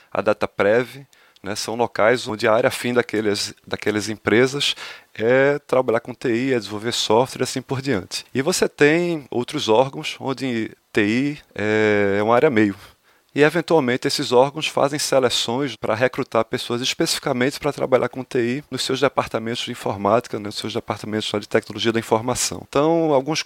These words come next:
alguns concursos desse ti-, segundo tipo aí que eu me lembro são C G U.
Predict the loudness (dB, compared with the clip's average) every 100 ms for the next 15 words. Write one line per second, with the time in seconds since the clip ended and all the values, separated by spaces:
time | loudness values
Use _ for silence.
0 | -2 -2 0 -4 -2 -2 0 -2 -2 -6
1 | -6 0 2 0 -4 -4 -2 0 0 -2
2 | -2 0 0 0 0 4 2 2 0 2
3 | 4 2 0 2 4 6 6 6